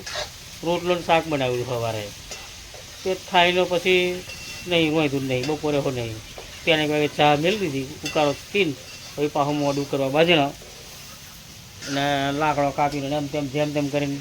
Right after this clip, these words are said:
મોઢું બનાવ્યું. હા. તો ચાલો મિત્રો, હવે શાક થઈ ત્યારે ખાઈ લઈએ અમે. અમે તઈ હુરી લસણવાળી ચટણી વાટી દઉં. લસણ લાવી, લસણ ફોલ દઉં મેં.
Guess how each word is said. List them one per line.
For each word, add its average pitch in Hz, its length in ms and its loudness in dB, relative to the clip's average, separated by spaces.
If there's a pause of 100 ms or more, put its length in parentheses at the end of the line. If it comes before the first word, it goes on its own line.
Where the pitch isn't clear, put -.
મોઢું 135 320 0
બનાવ્યું. 135 280 -6 (1300)
હા. 113 160 -10 (1500)
તો 139 80 -4
ચાલો 151 240 6
મિત્રો, 135 240 -2
હવે 135 380 -4 (160)
શાક 139 160 -2 (100)
થઈ 151 60 0
ત્યારે 143 340 0 (100)
ખાઈ 139 160 -4
લઈએ 156 160 -4
અમે. 175 200 -4 (560)
અમે 135 200 -4
તઈ 143 140 2
હુરી 139 220 2
લસણવાળી 139 380 0
ચટણી 160 280 -4
વાટી 160 200 2
દઉં. 202 200 0 (1900)
લસણ 156 220 0
લાવી, 151 380 2
લસણ 143 220 0
ફોલ 143 240 -2
દઉં 170 140 4
મેં. 202 120 0